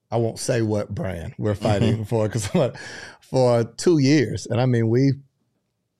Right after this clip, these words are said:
Speaker 1: six, seven thousand dollars in and still
Speaker 2: Mm.
Speaker 1: haven't got that, right? So I wanna give, now sometimes it happens fast, sometimes it's easy.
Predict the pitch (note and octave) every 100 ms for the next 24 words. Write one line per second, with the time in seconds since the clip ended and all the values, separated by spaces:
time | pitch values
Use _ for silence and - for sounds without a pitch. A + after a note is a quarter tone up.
0 | _ _ _ _ _ _ _ - - C3+
1 | C#3 - B2+ B2+ C3+ C3+ B2+ C3+ C3+ C3
2 | C3+ D3 E3+ D3+ A2 - - F3 E3+ A#2
3 | G#2+ G2+ _ _ - C3+ C3+ C3 C3 B2
4 | A#2+ A2 G#2+ G#2 B2 C3 C3 A#2 B2+ C3
5 | B2 B2 A2 - _ _ _ B2 C3 B2
6 | D#3+ F3 D#3+ D#3 D#3+ C#3+ C3 B2+ A2+ C#3
7 | C3 C3 C3 B2 B2+ A#2 G#2 C3 C3 B2+